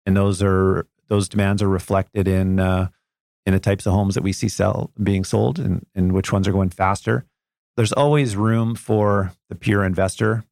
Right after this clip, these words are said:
you know, buying up the small studios and one bedrooms with a plan to rent them out. Those seem to always do well. I think it's the old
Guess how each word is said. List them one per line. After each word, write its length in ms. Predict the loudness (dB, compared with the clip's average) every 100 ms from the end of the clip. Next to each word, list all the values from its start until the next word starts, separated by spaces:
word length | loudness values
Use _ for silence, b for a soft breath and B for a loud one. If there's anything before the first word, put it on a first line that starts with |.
| -4
you 80 | -2
know, 80 |
buying 240 | 0 0 0
up 140 | -4
the 60 | -6
small 280 | -2 0 -2
studios 480 | -2 0 0 0
and 120 | 0 0
one 140 | 2
bedrooms 800 | 0 0 0 0 -2 -4 -8 -8 -4
with 160 | -4
a 60 | -2
plan 300 | 0 0 2
to 80 | 0
rent 160 | 0
them 120 | 0
out. 160 | 0 0
Those 280 | 0 -2 -2
seem 180 | -2 0
to 80 | 0
always 300 | 0 -2 -4
do 160 | -4
well. 160 | -4 -2
I 80 | -2
think 220 | -2 -2
it's 180 | -4 -4
the 260 | 0 0
old 380 | 2 0 -2